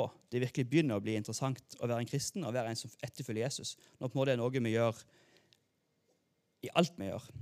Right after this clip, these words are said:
Og etter jeg hadde tenkt på en måte på mine, liksom, erfaringer med Gud, der jeg hadde feilet når jeg tok imot Jesus, hadde feilet når jeg døpte meg, hadde feilet med det,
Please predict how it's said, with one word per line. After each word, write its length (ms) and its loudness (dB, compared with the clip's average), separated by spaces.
Og 240 10
etter 240 8
jeg 80 12
hadde 160 8
tenkt 240 6
på 80 0
en 60 0
måte 280 4
på 160 8
mine, 380 8
liksom, 260 4
erfaringer 480 4
med 80 2
Gud, 240 6
der 160 4
jeg 80 2
hadde 160 0
feilet 320 2
når 140 2
jeg 80 -4
tok 100 0
imot 240 2
Jesus, 400 0
hadde 160 -6
feilet 240 -2
når 140 -4
jeg 80 0
døpte 220 -2
meg, 180 2
hadde 100 -4
feilet 240 0
med 140 4
det, 80 8